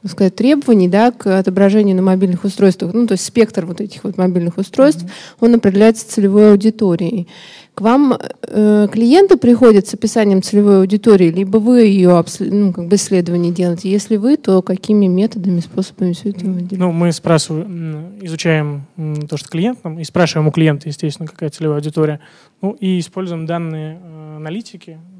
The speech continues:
Speaker 2: по существующему сайту. Смотрим, какие устройства просто приходят, и, ну,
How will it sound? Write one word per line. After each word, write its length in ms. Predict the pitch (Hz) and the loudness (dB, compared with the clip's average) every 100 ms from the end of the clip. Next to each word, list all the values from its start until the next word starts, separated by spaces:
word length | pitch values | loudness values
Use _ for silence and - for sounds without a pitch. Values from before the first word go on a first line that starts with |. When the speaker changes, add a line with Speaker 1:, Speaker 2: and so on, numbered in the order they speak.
| _ | _
Speaker 2:
по 420 | 170 160 156 147 147 _ _ | -12 -10 -10 -12 -18 _ _
существующему 600 | - 170 - 175 147 160 | -20 -18 -6 -4 -4 -8
сайту. 440 | 147 165 151 156 180 _ _ _ _ _ | -8 -6 -8 -10 -20 _ _ _ _ _
Смотрим, 340 | 214 170 175 165 | -18 -12 -10 -10
какие 220 | 156 175 | -10 -12
устройства 400 | 156 175 175 _ - | -12 -16 -20 _ -20
просто 240 | 156 _ | -20 _
приходят, 560 | - 156 165 147 147 165 | -18 -8 -6 -6 -10 -16
и, 180 | 147 143 _ _ | -16 -18 _ _
ну, 260 | 165 151 | -18 -16